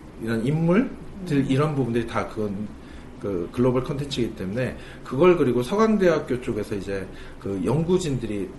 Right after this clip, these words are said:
Speaker 1: 또 있어요. 교육적인 부분에서 검증을 해주실 분들. 그래서
Speaker 2: 음.
Speaker 1: 학습 만화라고 하는 부분 자체는 우리나라가 사실 제가 볼 때도 강국인 것 같아요.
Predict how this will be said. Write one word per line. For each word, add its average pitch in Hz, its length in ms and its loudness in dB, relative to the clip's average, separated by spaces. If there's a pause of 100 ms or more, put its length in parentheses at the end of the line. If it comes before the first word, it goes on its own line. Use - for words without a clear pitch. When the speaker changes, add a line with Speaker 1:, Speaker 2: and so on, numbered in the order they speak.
(180)
Speaker 1:
또 117 140 2
있어요. 78 440 -4
교육적인 127 640 2
부분에서 95 520 -6
검증을 104 420 -4
해주실 - 380 -8
분들. 71 240 -10
그래서 - 300 -2
Speaker 2:
음. - 320 -10 (280)
Speaker 1:
학습 254 320 0
만화라고 170 480 6
하는 160 220 0
부분 135 240 -4
자체는 127 340 0
우리나라가 127 320 0
사실 170 460 -6 (320)
제가 131 180 2
볼 123 120 0
때도 113 180 -8
강국인 113 640 -4
것 85 100 -6
같아요. 69 360 -10